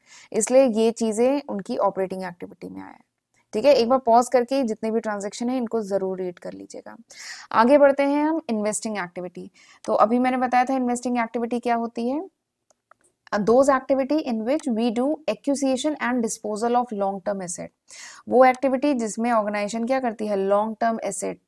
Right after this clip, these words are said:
या फिर कोई दूसरे इन्वेस्टमेंट को एक्वायर करती है, मतलब खरीदती है, या फिर उनको डिस्पोज ऑफ करती है, यानी सेल करती है, तो उनको हम इन्वेस्टिंग एक्टिविटी कहते हैं, राइट। अ, लॉन्ग टर्म एसेट जैसे मशीनरी,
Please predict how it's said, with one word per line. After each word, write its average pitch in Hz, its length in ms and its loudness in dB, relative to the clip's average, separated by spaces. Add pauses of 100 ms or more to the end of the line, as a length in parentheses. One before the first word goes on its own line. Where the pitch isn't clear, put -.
या 226 220 0
फिर 254 180 0
कोई 240 180 0
दूसरे 202 360 -6
इन्वेस्टमेंट 202 520 -6
को 285 320 -2
एक्वायर 196 400 0
करती 226 360 -6
है, 220 120 0
मतलब 190 240 -6
खरीदती 202 480 -2
है, 285 100 2 (180)
या 202 180 0
फिर 277 180 2
उनको 220 320 -2
डिस्पोज 202 460 -4
ऑफ 180 200 -2
करती 180 240 -8
है, 175 200 -8 (440)
यानी 214 300 2
सेल 208 400 2
करती 175 360 -6
है, 170 140 -12 (460)
तो 269 80 4
उनको 233 280 2
हम 233 180 -2
इन्वेस्टिंग 202 480 -4
एक्टिविटी 180 440 -10
कहते - 320 -14
हैं, 185 200 -16 (460)
राइट। 240 540 2 (580)
अ, 214 160 6
लॉन्ग 240 400 8
टर्म 302 120 4
एसेट 294 300 2
जैसे 202 280 -4
मशीनरी, 214 760 -6